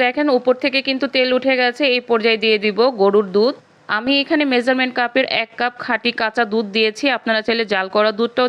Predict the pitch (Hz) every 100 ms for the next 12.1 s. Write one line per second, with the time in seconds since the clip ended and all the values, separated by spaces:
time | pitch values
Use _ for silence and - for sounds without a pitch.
0 | 247 247 247 240 233 294 403 - _ _
1 | _ - 226 233 220 226 277 277 277 269
2 | 233 240 240 - 220 226 220 226 226 214
3 | 214 214 214 240 - 233 - 262 240 226
4 | 233 226 226 233 214 226 247 220 220 -
5 | 247 254 214 208 247 240 240 254 247 233
6 | 220 226 220 277 294 - _ _ - 254
7 | 262 269 294 277 277 262 285 277 233 240
8 | 254 247 226 226 233 233 254 214 202 -
9 | 254 254 247 226 220 247 - 208 202 214
10 | 214 226 208 196 226 370 - 185 180 185
11 | 226 247 269 269 277 - 277 240 208 208